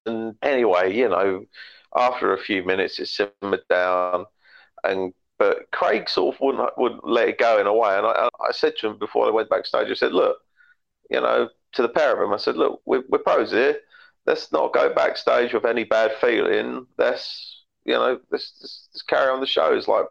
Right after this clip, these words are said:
professionals." And Jaden went, "Yeah, yeah, all right, okay." And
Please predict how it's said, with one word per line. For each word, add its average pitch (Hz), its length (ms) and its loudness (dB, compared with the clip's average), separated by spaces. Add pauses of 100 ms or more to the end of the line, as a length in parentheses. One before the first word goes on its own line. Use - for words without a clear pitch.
(260)
professionals." 104 760 -2 (600)
And 156 320 -2 (160)
Jaden 151 280 2
went, 139 220 -2
"Yeah, 151 380 2
yeah, 165 180 2
all 160 200 2
right, 147 320 2
okay." 131 280 2
And 120 320 0